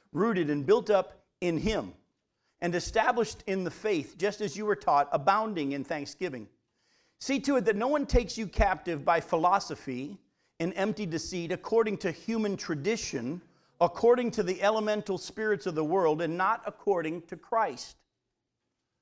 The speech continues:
For in him, in Christ, the whole fullness of deity dwells bodily, and you have been filled in him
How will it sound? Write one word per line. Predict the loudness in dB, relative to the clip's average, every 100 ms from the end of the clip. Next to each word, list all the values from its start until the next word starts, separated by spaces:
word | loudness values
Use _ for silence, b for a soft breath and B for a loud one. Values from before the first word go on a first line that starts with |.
| _ _ _ _
For | 6 6 6
in | 0 2
him, | 6 6 6 0
in | -4 -4
Christ, | -2 0 0 -2
the | 0
whole | 0 2 4 4
fullness | 0 -2 0 0 -2 -4
of | -4
deity | -4 -4 -4
dwells | -4 -2 -2 -2
bodily, | 2 2 2 0 -2 -4 B B
and | -2 0
you | 0 0 0
have | 0 -2
been | -2 -2
filled | -6 -6 -2 -2 -2 -6
in | -6 -4
him | -4 -4 -4 -6